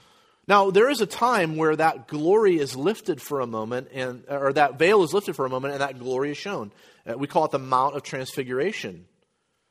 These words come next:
And, and, and if we are familiar with the Bible, we, we remember that. We recall that. It was a very small group of men who were there with him, and they saw that. And the glory of that was revealed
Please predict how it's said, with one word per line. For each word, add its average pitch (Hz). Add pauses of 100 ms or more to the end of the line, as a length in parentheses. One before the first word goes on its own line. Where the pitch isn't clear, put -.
(580)
And, 110
and, 117
and 127
if 120
we 135
are 123
familiar 143
with 143
the 131
Bible, 127
we, 139
we 135
remember 151
that. 110
We 117
recall 175
that. 117
It 107
was 113
a 117
very 139
small 156 (300)
group 160
of 156
men 147
who 131
were 127
there 131
with 165
him, 127
and 127
they 127
saw 151
that. 92 (1160)
And 131
the 131
glory 165
of 147
that 139
was 135
revealed 127